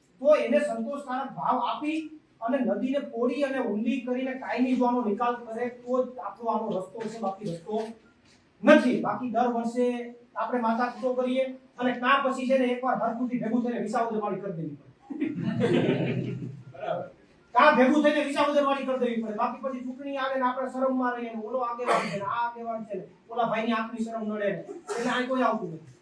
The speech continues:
એટલે પાણીમાં તમારે જ રહેવું. એટલે બે વસ્તુ થાય. આપણે આના માટે લડાઈ લડવાની જે કંઈ થશે, અમે બધા ગામડાઓ સાથે ચર્ચા કરી રહ્યા છે.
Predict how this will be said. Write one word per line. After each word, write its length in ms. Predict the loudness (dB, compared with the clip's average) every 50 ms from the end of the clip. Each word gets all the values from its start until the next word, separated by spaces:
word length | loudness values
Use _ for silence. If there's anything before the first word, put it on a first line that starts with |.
| _ -6
એટલે 140 | -6 -4
પાણીમાં 400 | -2 -2 0 0 0 0 0 0
તમારે 320 | 0 0 2 2 2 2 0
જ 60 | 0
રહેવું. 180 | -2 -4 -6 -8 -12 -18 -20 _ _ -20 _ -10 -10 -8 -10 -12 -16 -20 _ _ _ _ _ _ _ _ _ -20 -20 -20 _ _ _ _ _ _ _ _ _ _ _ _ _ 2
એટલે 100 | 4 6
બે 180 | 8 10 12 12
વસ્તુ 340 | 12 12 8 4 0 0
થાય. 240 | 2 4 4 4 2 0 -6 -12 -20 _ _ _ _ _ _ _
આપણે 240 | -4 -4 0 2 4
આના 220 | 4 6 4 4 2
માટે 220 | 2 2 2 2
લડાઈ 340 | 2 2 4 4 4 4 4
લડવાની 340 | 4 4 4 4 4 4 2
જે 120 | 0 -2
કંઈ 160 | -4 -6 -6 -6
થશે, 240 | -8 -8 -6 -6
અમે 140 | -4 -4 -4
બધા 200 | -4 -4 -4 -4
ગામડાઓ 380 | -4 -4 -6 -6 -6 -8 -8 -8
સાથે 220 | -10 -12 -14 -14
ચર્ચા 220 | -14 -14 -10 -8 -8
કરી 280 | -8 -8 -10 -10 -10
રહ્યા 180 | -8 -10 -10 -14
છે. 180 | -16 -20 -20